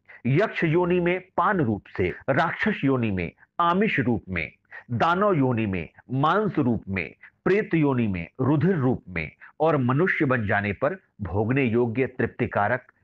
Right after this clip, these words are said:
पदार्थों के रूप में प्राप्त होता है। जिस प्रकार एक नन्हा बछड़ा झुंड में अपनी मां को ढूंढ ही लेता है, उसी प्रकार नाम, गोत्र, हृदय की भक्ति एवं देश काल आदि के सहारे दिए गए पदार्थों का मंत्र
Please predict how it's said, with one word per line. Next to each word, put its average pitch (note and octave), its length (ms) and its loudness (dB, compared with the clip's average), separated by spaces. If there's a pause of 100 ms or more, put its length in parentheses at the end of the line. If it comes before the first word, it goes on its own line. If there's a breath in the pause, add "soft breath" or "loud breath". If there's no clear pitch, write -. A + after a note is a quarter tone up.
(200)
पदार्थों A2+ 480 0
के D#3 100 -2
रूप C3 220 -2
में E3 100 -2
प्राप्त C#3 340 -2
होता G2+ 240 -2
है। G2+ 260 -2 (400 loud breath)
जिस G#3+ 160 0
प्रकार F#3+ 340 0
एक F3 140 0
नन्हा D#3+ 360 2
बछड़ा C3 460 0 (260 soft breath)
झुंड F#3+ 280 2
में D#3 220 0
अपनी D3 300 0
मां C#3 220 2
को D#3 140 0
ढूंढ B2 360 0
ही F#3+ 140 2
लेता A#2 300 0
है, F2 240 -2 (360 loud breath)
उसी E3 180 2
प्रकार C#3 460 0
नाम, B2+ 460 2
गोत्र, C#3+ 600 -2 (260 loud breath)
हृदय D3+ 240 2
की C3+ 160 -2
भक्ति A2 500 -2 (220 loud breath)
एवं D#3+ 340 2
देश D#3+ 340 0
काल C#3+ 400 0
आदि B2+ 260 2
के B2+ 160 0
सहारे C3+ 400 0
दिए C3 260 2
गए B2 160 2
पदार्थों A#2+ 540 0
का C#3 140 -2
मंत्र D#3+ 400 -2